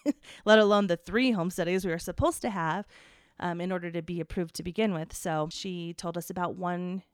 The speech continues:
birth mother that had some mental health issues and stuff. And at the time, we just weren't educated on any of that. So I didn't feel comfortable with a birth mother who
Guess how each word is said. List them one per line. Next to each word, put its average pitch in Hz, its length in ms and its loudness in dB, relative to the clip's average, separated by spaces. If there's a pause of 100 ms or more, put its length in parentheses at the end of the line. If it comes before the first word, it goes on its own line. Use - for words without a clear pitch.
(220)
birth 185 220 -2
mother 165 640 0
that 160 140 -4
had 165 260 -6
some 160 340 -4 (560)
mental 175 280 -4
health 170 420 -6
issues 175 340 -6
and 165 140 -8
stuff. 160 360 -2
And 180 80 -4
at 165 120 -8
the 165 80 -8
time, 185 420 -6
we 170 80 -6
just 165 300 -12
weren't 185 260 -4 (400)
educated 175 540 -4
on 160 140 -4
any 175 280 -2
of 147 120 -6
that. 156 200 -4
So 160 240 -4
I 156 140 -4
didn't 175 260 -6
feel 160 140 -8
comfortable 170 720 -4
with 160 280 -10 (220)
a 165 140 -4
birth 160 260 -4
mother 156 480 -6
who 156 320 -6